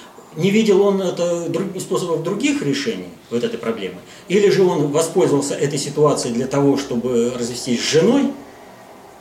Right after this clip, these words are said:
э, а браки тогда были, в общем-то, политические? Это уже другой вопрос. Ну, и кто организовал вот эту кампанию по травле, э, по созданию негативного имиджа жены Цезаря,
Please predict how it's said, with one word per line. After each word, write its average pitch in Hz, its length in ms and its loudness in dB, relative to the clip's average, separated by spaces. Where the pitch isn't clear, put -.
э, 113 360 0
а 117 80 0
браки 135 340 0
тогда 110 440 -4
были, 117 220 0
в 104 160 -8
общем-то, 101 340 -10
политические? - 720 -6
Это 180 200 0
уже 123 200 0
другой 95 340 -8
вопрос. - 480 -18
Ну, 131 540 -2
и 143 300 2
кто 160 180 4
организовал 143 600 2
вот 104 120 -6
эту 92 540 -6
кампанию 101 460 -6
по 92 200 -8
травле, 87 400 -12
э, 90 400 -14
по 104 280 -12
созданию 98 440 -8
негативного 98 520 -10
имиджа 87 540 -16
жены 92 200 -14
Цезаря, 117 280 -16